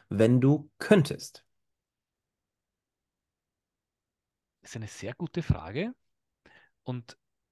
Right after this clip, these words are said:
Speaker 2: jetzt bin ich gerade am Überlegen, mir fallen nämlich zwei Leute ein dazu. Der eine ist der Richard Branson. Ich bin ein Fan von ihm, weil der in seinem Unternehmerleben viele Höhen und Tiefen gehabt hat und, äh, und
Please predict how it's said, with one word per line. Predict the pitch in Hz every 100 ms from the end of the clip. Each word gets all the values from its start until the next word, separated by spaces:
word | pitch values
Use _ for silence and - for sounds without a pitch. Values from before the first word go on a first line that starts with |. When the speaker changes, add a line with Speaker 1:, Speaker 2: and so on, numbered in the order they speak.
| _ _ _ _ _ _ _ _ _ _ _ _ _ _ _ _ _ _ _ _ _ _ _ _ _ _
Speaker 2:
jetzt | - -
bin | 143
ich | 180
gerade | - 147
am | 147
Überlegen, | 135 120 131 190
mir | 147
fallen | 143
nämlich | 139 143 -
zwei | - - -
Leute | 71 - - 120
ein | 110 165
dazu. | 156 - 185
Der | 156
eine | 139 147 156
ist | -
der | 151 127
Richard | 147 - - - -
Branson. | 117 123 123 120 113 113 _ _ _ _ _ _ _ _ -
Ich | -
bin | - 185
ein | 170
Fan | 151 - 135
von | 151 143
ihm, | 135 135
weil | 131
der | 123 123
in | 127
seinem | - 127 127
Unternehmerleben | 123 120 123 127 117 120
viele | 120 127 123
Höhen | 123 123
und | -
Tiefen | 139 _
gehabt | - 110 - -
hat | 120
und, | 120 117 -
äh, | 117 117 113 113 _ _ _ _ _ _ _ _ _ _ _ _ _
und | 120